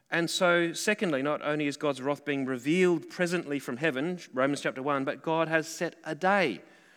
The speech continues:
Romans chapter two, when, uh, a day of wrath,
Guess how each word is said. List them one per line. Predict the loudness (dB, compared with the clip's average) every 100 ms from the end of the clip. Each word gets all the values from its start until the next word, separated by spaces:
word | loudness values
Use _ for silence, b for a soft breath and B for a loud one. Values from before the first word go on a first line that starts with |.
| b
Romans | -2 0 0 -2
chapter | -4 -6
two, | -8 -4 -2
when, | 0 0 -2 B B B B -4
uh, | 0 2 0 -10 -20 -20 -16 -8
a | -6 2
day | 6 8
of | 8 4
wrath, | -2 -4 -18 -20